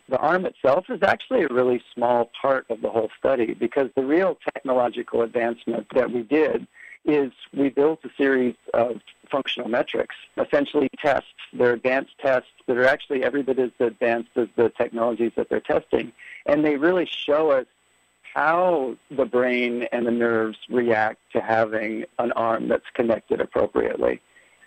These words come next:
So essentially, when the whole system is connected and everything works and it feels intuitive and it moves intuitively, then their brains automatically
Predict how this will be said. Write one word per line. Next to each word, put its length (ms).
So 100
essentially, 640
when 220
the 80
whole 240
system 360
is 160
connected 580
and 140
everything 560
works 360
and 160
it 160
feels 300
intuitive 720
and 100
it 100
moves 300
intuitively, 840
then 360
their 180
brains 400
automatically 1200